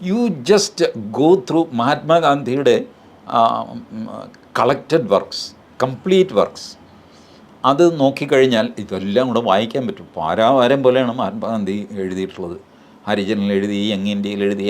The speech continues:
അവിടുത്തെ പ്രസംഗം, മറ്റേ ആൾക്ക് അയച്ച കത്ത് ഒക്കെ ആയിട്ട് ബിഗ് വോളിയൂംസ് ആണ്. But അതിൽ സെർച്ച് ഫെസിലിറ്റി ഉള്ളതുകൊണ്ട് you can find out anything. You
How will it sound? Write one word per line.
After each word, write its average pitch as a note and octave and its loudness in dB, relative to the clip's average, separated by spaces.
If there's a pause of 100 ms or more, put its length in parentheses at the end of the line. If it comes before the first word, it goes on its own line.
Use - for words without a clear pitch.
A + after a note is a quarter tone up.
അവിടുത്തെ E2+ -6
പ്രസംഗം, G2+ -8
മറ്റേ G2+ -4
ആൾക്ക് G2+ 0
അയച്ച G2+ -2
കത്ത് G#2+ 0
ഒക്കെ G#2+ -6
ആയിട്ട് G#2+ -6 (1040)
ബിഗ് D#3+ 4
വോളിയൂംസ് C3+ 4
ആണ്. D#2+ -12 (880)
But D#3+ 2
അതിൽ D#3 4 (140)
സെർച്ച് E3 2
ഫെസിലിറ്റി E3 0 (100)
ഉള്ളതുകൊണ്ട് D3 2 (440)
you B2 0
can C#3+ 2 (100)
find A#2+ 2
out A2+ 2
anything. G2 -6 (480)
You B2+ 2